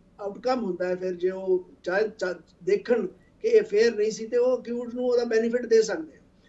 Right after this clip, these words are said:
ਪਰ, ਅ, court ਨੂੰ, ਅ, ਇਹ ਕਹਿਣਾ ਕਿ ਜੀ ਇਹ investigation ਨੂੰ ਅਸੀਂ ਅ-, ਅਫਸਰ change ਕਰ ਦਿਓ, ਮੇਰਾ ਖਿਆਲ ਨਾਲ ਉਹ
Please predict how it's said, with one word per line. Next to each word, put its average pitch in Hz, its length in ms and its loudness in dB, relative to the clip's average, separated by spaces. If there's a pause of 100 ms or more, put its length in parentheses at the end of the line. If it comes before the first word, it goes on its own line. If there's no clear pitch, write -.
(280)
ਪਰ, 247 200 2
ਅ, 202 640 0
court 220 380 4
ਨੂੰ, 254 480 0
ਅ, 185 300 -6 (240)
ਇਹ 233 220 8
ਕਹਿਣਾ 233 460 2 (320)
ਕਿ 196 80 -6
ਜੀ 233 200 -4
ਇਹ 233 200 6
investigation 220 720 -2
ਨੂੰ 214 280 0
ਅਸੀਂ 202 180 -2
ਅ-, 185 360 -6
ਅਫਸਰ 226 260 0
change 214 280 2
ਕਰ 190 140 2
ਦਿਓ, 202 160 2
ਮੇਰਾ 190 240 0
ਖਿਆਲ 180 320 0
ਨਾਲ 160 240 -2 (360)
ਉਹ 226 580 6